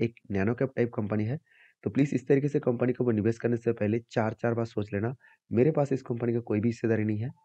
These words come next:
और मैं कभी भी इस तरीके से कंपनी के ऊपर निवेश भी नहीं करता हूँ। और तो यहाँ पे क्वेश्चन आएगा, "सर, तो आप इस वीडियो को क्यों लेके आए हैं?" क्योंकि बहुत सारे दोस्त कमेंट करते रहते हैं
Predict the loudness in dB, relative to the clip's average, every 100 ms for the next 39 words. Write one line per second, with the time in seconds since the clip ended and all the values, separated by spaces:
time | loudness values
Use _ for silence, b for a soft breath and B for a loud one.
0 | -8 -2 -2 0 -2 2 0 -2 -6 -4
1 | -2 0 -2 -2 -2 -2 -2 -2 0 0
2 | 0 0 0 -2 -6 -4 -6 B B B
3 | B B 4 6 6 2 -12 _ 2 4
4 | 4 0 -2 0 -2 0 0 0 0 0
5 | 0 -2 _ _ 0 2 0 -4 0 2
6 | 2 2 4 4 2 0 -2 -4 -2 0
7 | 0 0 2 2 2 0 0 0 -2 0
8 | 0 0 -2 -4